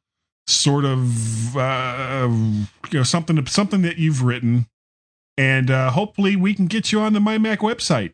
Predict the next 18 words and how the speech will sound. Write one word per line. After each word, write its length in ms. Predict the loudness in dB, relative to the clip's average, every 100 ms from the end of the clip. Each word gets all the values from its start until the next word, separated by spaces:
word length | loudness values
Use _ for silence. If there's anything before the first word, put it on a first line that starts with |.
| _
And, 400 | 0 2 2 0
you 80 | 0
know, 140 | 0
then, 260 | 0 2 2
yeah, 380 | 0 -2 0 0
we'll, 300 | 0 -2 -2
we'll 240 | 0 0 0
talk 280 | 0 0 2
about 260 | 0 0
your 100 | -2
stuff 300 | -2 0 0
too 240 | 0 0 0
each 180 | 0
week, 200 | 0 -2 -4 -2
just 380 | 0 0 -2
like 300 | 0 0 0
this. 440 | -2 -2 -2 -4 -4 _ _ _ _ _ _ -2
Um, 540 | 2 2 2 2 0